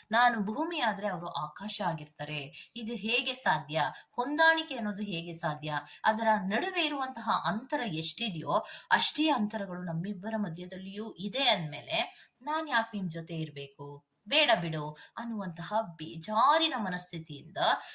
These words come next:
ನಿಮ್ಮಿಂದ ದೂರ ಹೋಗುವಂತಹ, ಆ, ಆ,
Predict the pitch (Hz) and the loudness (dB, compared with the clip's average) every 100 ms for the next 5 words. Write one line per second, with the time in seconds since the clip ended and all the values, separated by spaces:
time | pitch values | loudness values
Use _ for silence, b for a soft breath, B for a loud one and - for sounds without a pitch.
0 | B 214 269 294 294 294 294 175 170 180 | B -4 -4 -4 -2 -2 -2 -2 -6 -6
1 | 170 165 151 151 - - 277 320 B B | -8 -8 -8 -8 -8 0 2 0 B B
2 | - 208 196 180 165 - 170 165 | 0 2 4 2 2 2 0 0